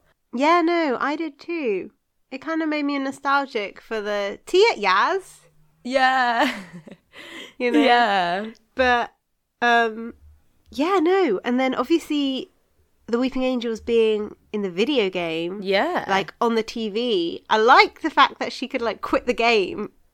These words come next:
Speaker 1: you know, and, like,
Speaker 2: Yeah.
Speaker 1: Get rid of them.
Speaker 2: 'Cause, well, we know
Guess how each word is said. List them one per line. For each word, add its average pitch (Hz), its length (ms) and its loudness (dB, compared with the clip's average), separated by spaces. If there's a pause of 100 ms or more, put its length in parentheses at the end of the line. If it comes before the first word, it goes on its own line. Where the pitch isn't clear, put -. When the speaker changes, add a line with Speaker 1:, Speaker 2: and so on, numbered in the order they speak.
(140)
Speaker 1:
you 226 140 0
know, 185 420 -6
and, 214 120 -4
like, 190 360 -6 (220)
Speaker 2:
Yeah. 262 720 4 (420)
Speaker 1:
Get 190 60 -2 (120)
rid 226 60 -4
of 202 100 -6
them. 160 400 -8 (160)
Speaker 2:
'Cause, 247 160 -4 (140)
well, 262 160 8
we 254 120 -2
know 285 220 4